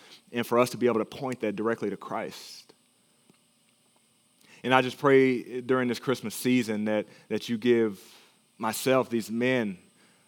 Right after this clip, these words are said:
just opportunities to be able to share the truth, be able to, to use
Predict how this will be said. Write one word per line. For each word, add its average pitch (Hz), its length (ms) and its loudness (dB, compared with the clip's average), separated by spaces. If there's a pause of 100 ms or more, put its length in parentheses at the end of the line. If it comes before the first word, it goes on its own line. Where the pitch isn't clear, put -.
(400)
just - 260 -18 (120)
opportunities 120 760 0
to 110 100 -10
be 117 160 2
able 110 240 0
to 107 500 -6 (380)
share 131 400 2
the 110 100 0
truth, 101 440 -4 (300)
be 127 100 2
able 139 120 2
to, 120 120 0
to 117 220 -8 (220)
use 123 760 2